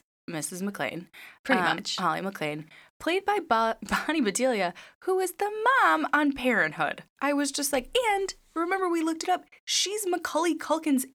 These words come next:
Speaker 1: aunt.
Speaker 2: Oh, yeah.
Speaker 1: So we're circling back to Home Alone. A lot of Home Alone influences
Speaker 2: There's
Speaker 1: here.
Speaker 2: really nothing better than <laughs> s-, doing an I M D B search post movie watching.
Speaker 1: Oh, no.
Speaker 2: It's
Speaker 1: I mean,
Speaker 2: so satisfying and amazing.
Speaker 1: it's, um,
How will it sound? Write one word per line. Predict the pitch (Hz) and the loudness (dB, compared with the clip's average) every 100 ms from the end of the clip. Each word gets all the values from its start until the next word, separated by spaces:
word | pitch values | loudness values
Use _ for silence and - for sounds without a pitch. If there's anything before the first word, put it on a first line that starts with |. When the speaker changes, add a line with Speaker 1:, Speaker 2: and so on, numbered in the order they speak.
| - | -4
Speaker 1:
aunt. | 359 - - - - | 0 0 -2 -6 -2
Speaker 2:
Oh, | 349 294 | 0 -2
yeah. | 220 320 - - 254 | -2 0 0 0 0
Speaker 1:
So | 277 | 2
we're | 311 302 | 4 4
circling | - - 392 - 320 320 285 | 2 2 -2 -4 -4 -2 2
back | 269 381 330 | 2 2 2
to | - | 0
Home | 254 269 359 | 2 2 2
Alone. | 294 269 381 269 262 - - - | 2 2 2 2 -2 -6 -10 -4
A | |
lot | 226 339 | 0 0
of | 403 | 0
Home | 302 262 | 2 4
Alone | 240 233 233 220 | 4 2 2 0
influences | - 202 196 190 190 | -2 -2 0 -2 0
Speaker 2:
There's | 277 285 | 0 0
Speaker 1:
here. | 403 403 | 2 2
Speaker 2:
really | 381 285 - _ | 2 0 -2 _
nothing | 208 214 208 214 208 | -2 0 0 -2 0
better | 185 180 180 | 0 0 -2
than | 185 180 233 277 - - _ | 0 0 2 2 -2 -4 _
<laughs> | _ | _
s-, | - - - - | -8 -8 -12 -6
doing | 233 208 | -2 0
an | 202 - | 0 -2
I | 185 185 | -2 -2
M | 185 | -4
D | 175 180 | -4 -6
B | 180 165 | -4 -4
search | - 175 - - | -2 -2 -4 -8
post | - 170 165 - - - _ _ _ - | -4 -4 -2 -6 -8 -12 _ _ _ -12
movie | 180 156 - | -10 -8 -6
watching. | - - - - 220 | -6 -4 -6 -8 0
Speaker 1:
Oh, | 214 - - | 2 2 -2
no. | 208 - - - - | -6 -4 -6 -12 -4
Speaker 2:
It's | 233 | 2
Speaker 1:
I | |
mean, | 269 | 6
Speaker 2:
so | 233 214 | 6 6
satisfying | 214 185 170 - 165 170 | 4 2 2 0 0 0
and | 165 | -2
amazing. | 151 143 151 - 240 - | -2 -2 -4 -2 -2 0
Speaker 1:
it's, | 269 - | -2 2
um, | 262 269 | 2 2